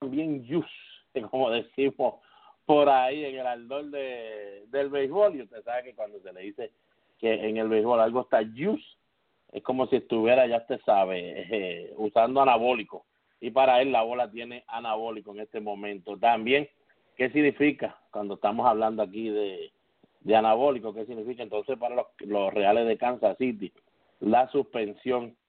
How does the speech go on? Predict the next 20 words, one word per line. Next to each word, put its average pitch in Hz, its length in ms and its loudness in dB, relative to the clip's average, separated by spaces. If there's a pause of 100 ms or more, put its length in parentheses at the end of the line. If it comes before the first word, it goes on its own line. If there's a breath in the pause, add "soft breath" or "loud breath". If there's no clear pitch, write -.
(140)
de 120 380 -2 (240)
Jorge 127 640 0 (160)
Bonifacio. 113 1300 -4 (400)
También 143 540 2 (100)
el 117 200 -12
único 139 720 -8
tema 117 340 -8
que 104 160 -6
hoy 113 240 -6 (300)
vamos 131 560 4
a 127 40 -2
estar 120 300 0
tocando 113 520 -8 (120)
fuera 131 600 4
del 151 160 -2
béisbol, 120 420 -6 (600)
hoy, 143 280 4
porque 104 280 -10
es 104 60 -14
un, 107 160 -18